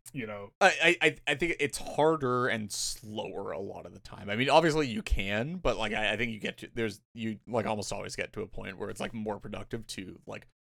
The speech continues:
Speaker 2: focus your improvement in
Speaker 1: Well,
Speaker 2: specific areas
Speaker 1: well,
Speaker 2: and get them
Speaker 1: certainly
Speaker 2: all done.
Speaker 1: there are diminishing returns, so,
Speaker 2: Yeah,
Speaker 1: like,
Speaker 2: sure.
Speaker 1: if
Speaker 2: Yeah,
Speaker 1: you're
Speaker 2: yeah.
Speaker 1: improving equally at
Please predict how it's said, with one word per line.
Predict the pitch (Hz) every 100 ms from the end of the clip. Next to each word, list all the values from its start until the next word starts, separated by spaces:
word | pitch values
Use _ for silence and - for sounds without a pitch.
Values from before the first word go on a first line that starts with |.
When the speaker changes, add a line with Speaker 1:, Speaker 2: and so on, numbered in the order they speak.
| -
Speaker 2:
focus | - 92 85 95 -
your | 110 95
improvement | 95 - 92 90 87 -
in | 208
Speaker 1:
Well, | 480 494
Speaker 2:
specific | - 95 107 104
areas | - - - 170
Speaker 1:
well, | 151
Speaker 2:
and |
get | 143
them | 185
Speaker 1:
certainly | 165 147 131
Speaker 2:
all | -
done. | 82 87 113
Speaker 1:
there | 131 151
are | 139 131
diminishing | 135 135 131 120 113 107
returns, | 107 120 101 98 95 -
so, | - - 117 101 98 - - - 190
Speaker 2:
Yeah, | 156 143
Speaker 1:
like, | 120
Speaker 2:
sure. | 110 107 165
Speaker 1:
if | 143 143
Speaker 2:
Yeah, | 135
Speaker 1:
you're | 127 131
Speaker 2:
yeah. | 143
Speaker 1:
improving | 135 160 143 135 156
equally | 175 151 143 135 123 120 113
at | 113 110